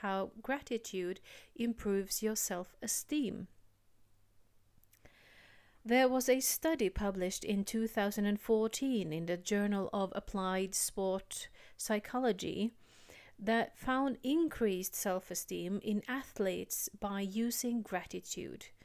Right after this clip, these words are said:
In fact, it was an essential component to optimal performance. She continues to share how other studies have shown a reduction in social comparison and that grateful people are more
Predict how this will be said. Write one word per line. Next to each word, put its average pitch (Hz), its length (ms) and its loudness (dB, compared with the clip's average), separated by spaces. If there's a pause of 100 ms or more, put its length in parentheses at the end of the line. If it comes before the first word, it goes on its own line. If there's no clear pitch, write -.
(260)
In 185 160 -4
fact, - 580 -2
it 240 160 0
was 262 340 2
an 262 360 0
essential 262 720 0
component 196 800 -4
to 233 280 -4
optimal 226 760 -2
performance. - 880 -6 (1040)
She 339 200 0
continues 311 720 0
to 208 100 -8
share 196 320 0
how 202 380 0
other 247 260 2
studies 190 680 -2
have 214 280 2
shown 226 500 2
a 226 280 2
reduction 214 880 0 (440)
in 294 240 2
social 190 500 0
comparison 196 1080 -2
and 208 520 0
that 233 320 2
grateful 285 440 0
people 190 480 0
are 240 160 0
more 240 260 0